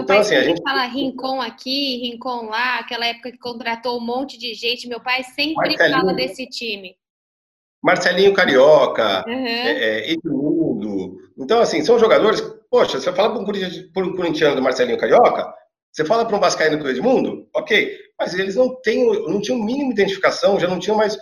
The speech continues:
Speaker 1: o que prestar aqui. Então, a gente tem que pensar nisso. O Santos é um clube que sempre tem, é, bons garotos e gente nova que chega. Então, eventualmente, tem que trazer um jogador cascudo? Tem, claro. Nós tivemos bons elencos cascudos, mas esse não é o primordial. Então, a gente vai trabalhar isso.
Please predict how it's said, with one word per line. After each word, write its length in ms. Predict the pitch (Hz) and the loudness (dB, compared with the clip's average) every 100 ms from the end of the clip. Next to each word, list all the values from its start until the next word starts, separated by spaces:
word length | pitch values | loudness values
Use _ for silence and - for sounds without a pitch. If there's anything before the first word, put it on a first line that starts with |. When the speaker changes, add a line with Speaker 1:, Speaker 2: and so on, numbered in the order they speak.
| - _ | -12 _
Speaker 1:
o 80 | 156 | -16
que 180 | - - | -12 -4
prestar 320 | 185 - 151 | -4 0 0
aqui. 280 | 131 - 101 - _ | 0 -4 -10 -12 _
Então, 140 | 135 | -2
a 40 | 190 | 0
gente 120 | 202 | 0
tem 120 | 185 | -2
que 60 | - | 0
pensar 300 | 170 156 208 | 2 4 4
nisso. 240 | 127 107 - | 2 -2 -8
O 100 | 127 | -10
Santos 360 | 123 - 208 202 | -2 4 4 4
é 40 | |
um 120 | 160 | 2
clube 320 | 139 147 185 202 - _ _ | 2 0 0 -4 -14 _ _
que 120 | 156 | -4
sempre 380 | - - 233 190 | 0 4 4 2
tem, 360 | - 170 170 - - | 2 2 2 -6 -2
é, 180 | 120 113 | 2 4
bons 240 | 104 196 | 4 4
garotos 520 | 190 147 135 196 196 - | 6 4 6 2 0 -4
e 140 | 165 | -6
gente 320 | 160 175 196 | -2 -2 -2
nova 400 | 185 151 165 170 | 2 4 4 2
que 80 | 180 | -4
chega. 340 | - 113 - - _ | -4 -4 -4 -10 _
Então, 160 | - 175 | -6 0
eventualmente, 640 | 165 196 214 180 185 185 | 2 2 2 2 0 -2
tem 120 | - | -4
que 80 | 165 | -4
trazer 220 | 156 147 143 | -2 0 0
um 80 | |
jogador 340 | 135 131 120 120 | -2 0 0 -2
cascudo? 500 | 190 - - 151 - | -6 -10 -6 -6 -4
Tem, 280 | 156 135 - | -2 -2 -2
claro. 320 | 147 143 - - - - | 0 0 0 -8 -12 -10
Nós 100 | - | 0
tivemos 260 | 160 190 | 0 2
bons 200 | 156 143 | 2 2
elencos 260 | 127 113 - | 2 -2 -2
cascudos, 440 | - - 101 - _ _ _ | -8 -8 -12 -14 _ _ _
mas 300 | 117 135 131 - - | 0 0 0 -8 -2
esse 240 | 143 156 | 0 2
não 100 | 170 | 2
é 20 | |
o 20 | 170 | 2
primordial. 500 | 170 180 165 107 104 | 0 2 4 4 4
Então, 140 | 147 | 4
a 40 | |
gente 160 | 165 165 | 2 4
vai 120 | 175 | 2
trabalhar 400 | 165 147 131 117 | 4 2 4 4
isso. 380 | 110 156 190 - | 2 0 -4 -10